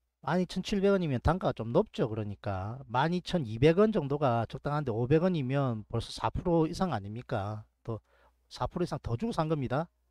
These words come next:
평소에 이야기하던 자리하고 비슷한가요? 너입니다. 여기, 여기 정도입니다. 그죠? 반등할 때 강하게 반등하는지 여부 잘 지켜보시라, 그렇게 말씀드리겠습니다. 밑으로 더 처지면 별로 좋지는 않습니다.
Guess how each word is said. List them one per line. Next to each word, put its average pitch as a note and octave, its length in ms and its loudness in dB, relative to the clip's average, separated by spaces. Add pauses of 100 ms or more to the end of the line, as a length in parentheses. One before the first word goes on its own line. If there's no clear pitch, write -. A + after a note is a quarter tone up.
(240)
평소에 E3+ 280 2
이야기하던 E3+ 540 4
자리하고 E3+ 280 4
비슷한가요? E3 600 0 (200)
너입니다. C3 580 2 (420)
여기, C#3 640 4
여기 F3 320 4
정도입니다. A#2 560 -4 (760)
그죠? D3+ 220 -8 (1400)
반등할 D3+ 380 -2
때 B2+ 460 0 (880)
강하게 C3+ 380 -4
반등하는지 D3+ 500 2
여부 C3 280 2
잘 B2 180 0
지켜보시라, B2+ 720 0
그렇게 - 180 -8
말씀드리겠습니다. A#2 760 -2
밑으로 B2+ 240 0
더 A#2 160 0
처지면 F3 340 -2
별로 C#3 160 -2
좋지는 E3 340 -2
않습니다. C3 600 0